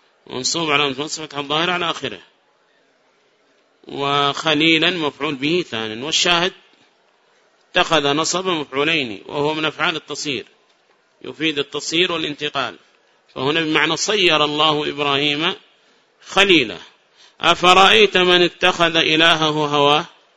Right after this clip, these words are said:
أفرأيت من اتخذ إلهه هواه، صير إلهه هواه. نعم، اتخذ فعل ماض. أفرأيت من اتخذ، والفاعل ضمير مستتر تقديره هو،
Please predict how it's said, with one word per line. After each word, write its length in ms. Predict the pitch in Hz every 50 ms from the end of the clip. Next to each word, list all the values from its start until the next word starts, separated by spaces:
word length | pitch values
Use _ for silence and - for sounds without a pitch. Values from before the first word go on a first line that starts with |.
| _ _ _ _ _ _ _ _ _ _ _ _ _ -
أفرأيت 720 | - 123 - - 135 131 139 143 151 170 170 156 - 143
من 240 | 135 139 139 143 139
اتخذ 520 | 131 - - 165 170 170 156 156 151 139
إلهه 520 | 135 - 135 147 147 165 175 160 147 147
هواه، 440 | 139 131 139 135 135 139 156 165 151
صير 480 | 131 - - 160 160 151 151 147 147 143
إلهه 580 | 120 139 151 156 165 156 143 143 139 127 131
هواه. 320 | 139 147 160 160 143 113 - _ _ _ _ _ _ _ _ _ _ _ _ _ _ _ _ _ _ _ _ _ _ _ _ _ _ _ _ _ _ _ _ _ _ _ _ _ _ _ _ _ _ _ _ _ _ _ _ _ _ _ _ _ _ _ _ _ _ _ _ _ _ _ _ _ _ _ _ _ _ _ -
نعم، 420 | - 147 170 165 143 131 113 101 - - -
اتخذ 460 | - 156 147 156 165 170 180 170 156
فعل 220 | 156 143 139 143
ماض. 280 | 139 147 151 139 113 - - _ _ _ _ _ _ _ _ _ _ _ _ _ _ _ _ _ _ _ _ _ _ _ _ _ _ _ _ _ _ _ _ _ _ _ _ _ _ _ _ _ _ _ _ _ _ _ _ _ _ _ _ _ _ _ _ - _ _ _ _ _ _ _ _ _ _ _ _ _ _ _ _ _ _ _ _ _ _ _ _ _ _ _ -
أفرأيت 600 | - 123 120 127 135 139 151 165 165 160 - -
من 200 | 143 143 156 160
اتخذ، 480 | 156 139 - - 156 147 - 160 160 175
والفاعل 480 | 175 165 156 135 160 165 147 151 156
ضمير 240 | 151 160 156 156 156
مستتر 340 | 156 156 - - - - 156
تقديره 220 | 151 143 147 160
هو، 360 | 170 165 156 185 196 165 104